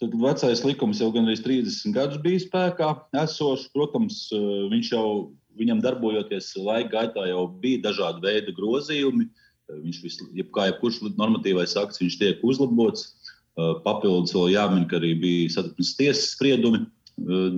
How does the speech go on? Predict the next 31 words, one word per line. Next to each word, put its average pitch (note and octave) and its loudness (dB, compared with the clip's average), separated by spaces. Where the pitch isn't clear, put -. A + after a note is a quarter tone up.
divi, A2 2
eh, E2+ -2
kas F#2+ -4
arī F#2+ 2
noteica F#2 0
kaut F2+ -2
kādu E2+ 2
zināmu F2+ 2
kārtību. G2+ 0
Bet, G#2+ 0
eh, A2 4
nu, A#2+ 2
protams, C#3 2
pa - -10
trīsdesmit A2+ 2
gadiem A2 4
ir F#2+ 0
mainījusies G#2 0
tātad F2 -2
arī, F2 2
eh, D2+ -2
valsts A#2+ 2
ekonomiskā A#2 2
situācija, G2+ 0
protams, F2 -2
arī D#2 0
juridiskā A2+ 2
zinātne F#2+ 2
un E2+ 0
juridiskā G#2+ 0
doma, G#2 2